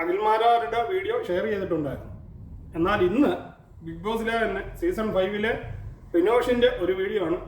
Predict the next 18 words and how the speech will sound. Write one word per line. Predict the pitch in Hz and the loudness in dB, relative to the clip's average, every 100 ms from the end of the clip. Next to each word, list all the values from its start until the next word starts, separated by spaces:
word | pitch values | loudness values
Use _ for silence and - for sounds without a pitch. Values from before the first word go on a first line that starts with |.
| 170 | 0
ഡോക്ടർ | 180 233 240 - - - - - - - - - | 0 0 -4 -6 -12 -12 -10 -10 -8 -8 -8 -4
തൻ്റെ | 175 196 226 - - - | -2 0 -2 -4 -14 -6
സോഷ്യൽ | 170 185 214 | -2 0 -2
മീഡിയ | 214 208 | -2 -2
പേജിൽ | 208 202 185 202 - - - | -2 -2 -6 -6 -8 -10 -4
ഷെയർ | - 196 | -2 0
ചെയ്തിരിക്കുന്നത്. | 202 156 - 131 - - - - - - - - - - - - - - - | -2 -4 -8 -12 -14 -18 -20 -20 -18 -16 -14 -14 -14 -12 -14 -14 -14 -12 -6
ഈ | 240 277 | -4 -2
വീഡിയോയിൽ | 240 214 190 - - - 175 | -2 -2 -4 -8 -14 -6 -2
റിനോഷ് | 190 262 262 214 - - - 175 | 2 2 2 0 -4 -10 -10 -6
ഇന്ന് | 202 294 214 | -2 0 0
വെളിപ്പെടുത്തിയ | 214 262 254 247 | 0 0 -2 -2
ഒരു | 208 175 | -2 -2
കാര്യം | 175 214 190 | -2 -2 -4
ഉണ്ടായിരുന്നു. | 156 139 120 - - - | -4 -4 -6 -14 -20 -8
അതായത് | 151 180 214 - | -2 0 0 -2
സീസൺ | 185 240 233 202 | -2 -2 -2 0
ഫൈവിലെ | 202 240 220 | -2 -2 -4